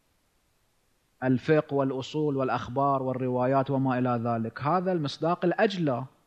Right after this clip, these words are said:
كل واحد يك-، يمكن يكون متفقه في الدين، يعرف المسائل الشرعية،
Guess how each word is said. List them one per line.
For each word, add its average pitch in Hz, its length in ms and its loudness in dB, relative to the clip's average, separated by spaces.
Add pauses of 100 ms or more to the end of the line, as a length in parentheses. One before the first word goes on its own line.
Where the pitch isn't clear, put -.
كل 202 200 10
واحد 202 500 4
يك-، - 220 -8
يمكن 190 340 2
يكون 165 420 -2 (360)
متفقه 156 500 4
في 123 160 -2
الدين، 123 400 -2 (340)
يعرف 147 320 4
المسائل 151 460 4
الشرعية، 135 680 0